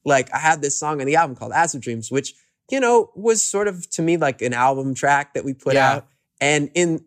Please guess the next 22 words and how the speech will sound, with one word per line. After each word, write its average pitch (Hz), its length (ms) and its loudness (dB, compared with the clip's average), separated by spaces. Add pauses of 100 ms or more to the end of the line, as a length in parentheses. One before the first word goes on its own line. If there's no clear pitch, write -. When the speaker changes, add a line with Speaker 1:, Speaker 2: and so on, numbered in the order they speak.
(160)
Speaker 1:
in 175 100 0
the 156 80 2
States, 180 380 0
when 175 100 -4
we 170 80 -2
did 160 140 -4
shows, 170 360 2
like, 175 240 0
people 302 280 0
dig 135 300 2
it. 135 100 0
It's 151 140 -6
a 160 60 -2
funky 156 320 -4
track, 139 420 0
but 123 200 -6
there 180 100 -4
wasn't, 180 260 0
like, 135 100 -4
a 123 80 -4
crazy 131 440 -2
reaction. 131 600 -2